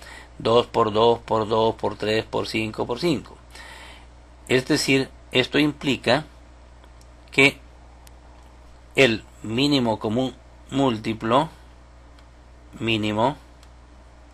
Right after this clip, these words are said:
común múltiplo,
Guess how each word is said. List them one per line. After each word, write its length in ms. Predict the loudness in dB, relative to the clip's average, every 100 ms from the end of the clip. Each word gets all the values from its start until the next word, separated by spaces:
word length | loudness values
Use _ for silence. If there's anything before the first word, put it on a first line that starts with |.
| -16
común 480 | -10 -6 -4 -6 -10 -20 -20 -20 -20 -20 -20 -20 -20 -20 -20 -20 -20 -8
múltiplo, 840 | -2 -2 -4 -6 -6 0 0